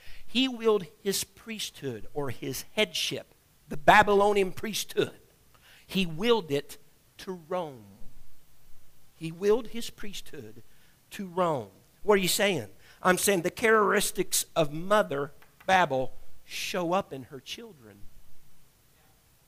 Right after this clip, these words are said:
Show up in her children. Is everybody still doing all right?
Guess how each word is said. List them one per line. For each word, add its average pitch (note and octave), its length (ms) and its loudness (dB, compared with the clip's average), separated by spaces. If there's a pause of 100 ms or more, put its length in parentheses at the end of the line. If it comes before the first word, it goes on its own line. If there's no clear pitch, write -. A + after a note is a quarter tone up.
(1300)
Show G#3+ 420 8
up A3 440 10
in F#3 380 4
her E3+ 200 4
children. D#3+ 520 4 (400)
Is D3 80 -4
everybody F3+ 220 6
still F#3+ 200 0
doing F3 180 2
all E3+ 100 6
right? F3 200 6